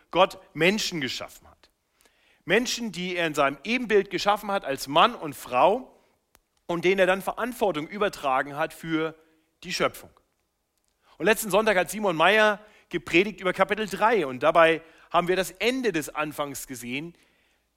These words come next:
Wir haben gesehen, wie die ersten Menschen sich verführen ließen, gegen Gott rebelliert haben und wir haben dann gesehen, dass das Konsequenzen hatte. Die ersten Menschen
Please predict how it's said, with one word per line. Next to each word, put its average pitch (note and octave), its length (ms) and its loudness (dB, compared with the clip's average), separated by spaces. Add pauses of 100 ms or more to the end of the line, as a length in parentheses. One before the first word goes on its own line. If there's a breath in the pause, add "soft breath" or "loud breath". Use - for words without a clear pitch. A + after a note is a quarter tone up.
(840)
Wir D#3 80 -6
haben F#3+ 100 -4
gesehen, F#3 320 -2
wie F3 320 -6
die E3 140 -10
ersten E3 360 -6
Menschen F3 340 -6
sich - 380 -8 (300)
verführen G3+ 720 -2
ließen, C3 600 -8 (480)
gegen F#3 220 -2
Gott A#3 300 2
rebelliert G#3 640 0
haben C#3+ 440 0 (360 soft breath)
und F3 480 0 (920)
wir E3 120 4
haben F#3+ 120 2
dann F#3 140 0
gesehen, F3+ 500 -6 (180)
dass E3 140 -6
das F#3+ 180 -4
Konsequenzen G3+ 640 -8
hatte. - 180 -20 (240)
Die D3+ 80 -2
ersten D#3+ 320 -2
Menschen D#3 560 -4